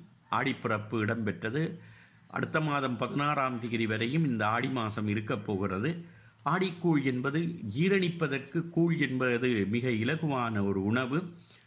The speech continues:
அதை இந்த ஆடி மாதத்திலே அதிகமாக பயன்படுத்துவது நலம் என்பதனாலே தான் ஆடிப்பிறப்பு கூழை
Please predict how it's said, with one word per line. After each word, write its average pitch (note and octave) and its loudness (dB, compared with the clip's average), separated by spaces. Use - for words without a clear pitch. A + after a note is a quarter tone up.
அதை F3+ 2
இந்த F3 2
ஆடி F3+ 0
மாதத்திலே C#3+ -2
அதிகமாக C#3+ 0
பயன்படுத்துவது A#2 0
நலம் D3 0
என்பதனாலே G#2+ 0
தான் D3+ -2
ஆடிப்பிறப்பு B2+ -2
கூழை B2 0